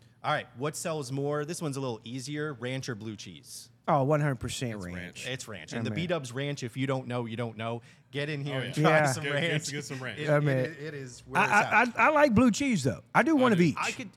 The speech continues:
Speaker 1: It depends on the sauce. Like, I do blue cheese with the Asian zing
Speaker 2: Yeah.
Speaker 1: or the Caribbean jerk, but I'm ranch with everything else.
Speaker 2: Yeah.
Speaker 3: I'm a blue cheese guy.
Speaker 1: All right,
Speaker 2: Yeah.
Speaker 1: here's a, here's a good one. And this one, this one could be a curveball if not. Celery or carrots? What do you like and what do we sell more of?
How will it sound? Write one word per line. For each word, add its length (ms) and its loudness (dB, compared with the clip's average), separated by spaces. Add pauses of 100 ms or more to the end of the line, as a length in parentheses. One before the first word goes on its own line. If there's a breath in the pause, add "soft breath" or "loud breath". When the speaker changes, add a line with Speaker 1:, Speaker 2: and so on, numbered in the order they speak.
(180)
Speaker 1:
It 140 -6
depends 420 -6
on 140 -2
the 60 -4
sauce. 500 -10
Like, 100 -8
I 140 -2
do 140 -6
blue 220 -4
cheese 380 -6
with 100 -12
the 160 -12
Asian 320 -6
zing 380 -8 (100)
Speaker 2:
Yeah. 200 2
Speaker 1:
or 80 -4
the 80 -4
Caribbean 400 -8
jerk, 300 -8
but 100 -6
I'm 120 -6
ranch 240 -8
with 100 -12
everything 360 -14
else. 340 -16
Speaker 2:
Yeah. 200 2 (260)
Speaker 3:
I'm 60 -20
a 40 -18
blue 140 -12
cheese 240 -12
guy. 140 -16 (720)
Speaker 1:
All 80 -2
right, 60 0
Speaker 2:
Yeah. 60 -4
Speaker 1:
here's 180 -2
a, 40 -8
here's 280 -6
a 60 -8
good 200 -4
one. 180 -12 (120)
And 140 -10
this 140 -10
one, 200 -6
this 220 -10
one 300 -8
could 220 -8
be 120 -6
a 60 -6
curveball 480 -4
if 100 -12
not. 240 -8 (280 soft breath)
Celery 800 -6
or 160 -8
carrots? 540 -10
What 160 -8
do 40 -8
you 100 -6
like 360 -8
and 160 -12
what 120 -10
do 80 -8
we 120 -12
sell 260 -8
more 320 -10
of? 320 -20